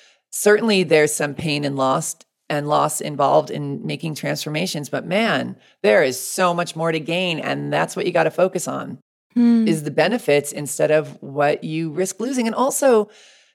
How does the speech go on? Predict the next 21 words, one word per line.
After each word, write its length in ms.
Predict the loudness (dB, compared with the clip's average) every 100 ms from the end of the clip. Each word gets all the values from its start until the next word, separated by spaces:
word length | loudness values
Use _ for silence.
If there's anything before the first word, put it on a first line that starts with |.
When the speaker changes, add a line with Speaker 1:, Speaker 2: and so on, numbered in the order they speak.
| -2
Speaker 1:
the 60 |
people 360 | 2 2 4 4
I 140 | 4 4
lost 600 | 4 4 4 2 -2 -10 -16 0
who 340 | 2 4 2
weren't 380 | 0 -2 -2 -4
supportive 840 | -8 -8 -2 2 4 6 6 4 -2
and 360 | -4 -4 -6 -10 -12 -10
who 480 | -4 -2 -2 -2 -6 -10 _ _ _ _ _ _
have 280 | 0 2 2
judgments 600 | 4 4 4 0 -6 -2
over 280 | 2 4 2
who 160 | 2 2
I 120 | 2
am 200 | 0 -2
now 220 | -2 -2 -2
in 60 |
the 80 | -2
world, 420 | 0 2 2 -2 -12 _ _ _ _ -2
bye. 600 | 2 2 2 2 0 -6 _ _ _ _
<laughs> 100 | 2